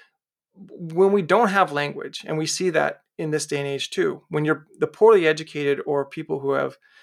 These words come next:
stopped their education and limit their vocabulary, so to speak, in any discipline, tend to, when they reach the limit of that vocabulary in that education,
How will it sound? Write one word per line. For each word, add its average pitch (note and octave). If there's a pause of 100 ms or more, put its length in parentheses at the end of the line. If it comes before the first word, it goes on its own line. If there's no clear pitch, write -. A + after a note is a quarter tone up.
(240)
stopped -
their C3+
education C3+ (500)
and C#3+
limit F#3
their C#3 (120)
vocabulary, D3
so -
to C3+
speak, D3
in C#3
any F3+
discipline, D3 (600)
tend G3+
to, G3
when D#3+
they C#3+
reach D3+
the C#3
limit D#3 (100)
of D#3
that C#3+ (120)
vocabulary C#3+
in C3+
that C3
education, C#3